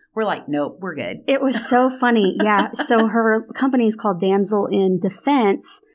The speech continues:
Speaker 2: and she had, was showing her zappers all day, and people were like, "Does that scare y'all?" And we're like, "We are immune to that.
Speaker 1: We have never,
Speaker 2: We don't even
Speaker 1: yeah.
Speaker 2: blink when that happens."
Speaker 1: Do not.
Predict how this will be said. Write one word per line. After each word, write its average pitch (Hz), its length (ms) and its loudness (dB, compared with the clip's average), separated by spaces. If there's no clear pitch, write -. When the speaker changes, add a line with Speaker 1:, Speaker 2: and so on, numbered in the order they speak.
Speaker 2:
and 208 180 2
she 254 180 2
had, 247 140 0
was 202 180 0
showing 196 500 2
her 185 280 2
zappers 185 440 0
all 190 120 0
day, 190 140 2
and 180 120 0
people 220 240 0
were 196 140 0
like, 190 320 -2
"Does 208 140 -6
that 233 180 -2
scare 208 280 0
y'all?" 208 160 2
And 196 80 2
we're 202 100 0
like, 185 180 0
"We 320 160 2
are 185 200 0
immune 185 360 2
to 226 80 0
that. 226 300 2
Speaker 1:
We 226 60 -2
have 233 60 -4
never, 170 160 -2
Speaker 2:
We 285 60 4
don't 320 200 4
even 220 180 4
Speaker 1:
yeah. 190 120 0
Speaker 2:
blink 190 280 2
when 180 140 0
that 180 180 -2
happens." 175 380 0
Speaker 1:
Do 185 80 4
not. 135 400 -2